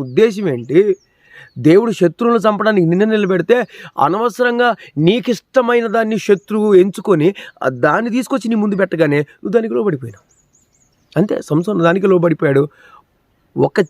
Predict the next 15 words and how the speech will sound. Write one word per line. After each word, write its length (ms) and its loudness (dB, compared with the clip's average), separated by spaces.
చిన్నదానికి 540 0
అవకాశం 360 -6
ఇచ్చాడు, 280 -2
పూర్తిగా 440 2
అసలు 260 -4
బలమే 300 2
వెళ్ళిపోయింది 420 -6
బయటికి. 240 -14
నా 160 0
సహోదరి 420 0
సహోదరులారా, 580 -4
దేవుడు 360 4
నీతో 160 -6
మాట్లాడుతున్నాడు, 500 -14
నీతో 160 0